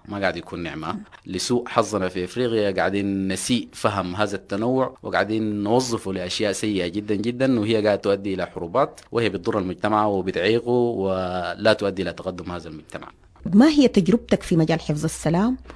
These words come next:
Speaker 2: وماذا أضفت إليه؟
Speaker 1: حقيقة أنا تجربتي بدت من فترة بعيدة جدا جدا، ما هي وليدة اللحظة بعد ما أنا بقيت موظف في اليونميد. اخترتها في مجال الحقوق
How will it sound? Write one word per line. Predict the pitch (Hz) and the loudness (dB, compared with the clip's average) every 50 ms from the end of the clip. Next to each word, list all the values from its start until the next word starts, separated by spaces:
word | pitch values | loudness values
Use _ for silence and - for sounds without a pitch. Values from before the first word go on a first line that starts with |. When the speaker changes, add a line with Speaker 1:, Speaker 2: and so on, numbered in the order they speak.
| - - - | -8 4 8
Speaker 2:
وماذا | 185 190 208 254 302 269 - 208 | 10 12 12 12 10 8 6 4
أضفت | - - 160 156 175 - - - | 4 2 0 0 -2 -4 -6 -4
إليه؟ | - - 160 - - 170 - 160 156 - - - - - | -4 -2 -2 -2 -2 -4 -6 -10 -12 -12 -16 -20 -20 -14
Speaker 1:
حقيقة | - - - 139 160 185 180 170 - - | -6 -2 0 2 4 4 2 2 2 0
أنا | 127 120 120 113 - 123 127 123 113 107 98 95 - - | 0 0 -2 -2 -2 -2 -2 0 0 0 0 -2 -4 -4
تجربتي | - 107 92 95 98 92 - - 131 127 123 120 | -4 -2 -2 -2 -4 -6 -4 -4 -2 -2 -2 -2
بدت | - 107 113 120 117 123 120 120 - - - | -2 -2 0 2 4 4 4 2 0 -8 -8
من | 92 98 98 95 92 92 87 | -6 -4 -4 -4 -4 -6 -8
فترة | - - - 107 104 - - 92 92 92 92 92 87 - - - - - - - | -6 -2 -2 0 0 -2 -4 -4 -2 -2 -2 -2 -4 -6 -10 -16 -20 -20 -20 -6
بعيدة | 98 90 76 82 92 90 92 87 | -4 -2 -2 0 -2 -2 -4 -4
جدا | 82 95 90 85 80 | -4 -6 -6 -6 -8
جدا، | 76 78 80 76 76 80 78 76 - - - | -8 -8 -10 -10 -10 -10 -10 -10 -12 -10 -8
ما | 87 95 101 98 | -4 -4 -4 -4
هي | 92 98 95 90 87 82 69 65 - | -4 -2 -2 -2 -2 -2 -4 -4 -2
وليدة | 90 92 98 98 95 90 92 | 0 2 2 2 2 0 -2
اللحظة | 85 85 87 87 - 80 82 78 80 - - - - | 0 0 0 0 0 0 -4 -4 -4 -6 -10 -8 -4
بعد | 78 78 80 78 82 | -2 -2 -2 -2 -2
ما | 87 87 | -2 -2
أنا | 87 | -2
بقيت | 82 85 87 85 - | -2 -4 -6 -6 -4
موظف | 90 87 85 82 87 82 | -4 -4 -4 -4 -6 -6
في | - - | -6 -4
اليونميد. | 85 87 95 104 110 120 131 123 | -4 -2 -2 0 0 -2 -2 -4
اخترتها | - - - - 113 - - 92 87 | -6 -4 -2 -2 -2 0 0 0 0
في | - - 85 | 0 -2 -4
مجال | 87 85 80 95 95 95 95 92 92 - | -4 -2 0 2 2 2 2 0 -4 -8
الحقوق | - 87 - - - 87 98 95 90 - - 92 | -10 -12 -10 -8 -6 -2 -2 -2 -2 -2 -4 -8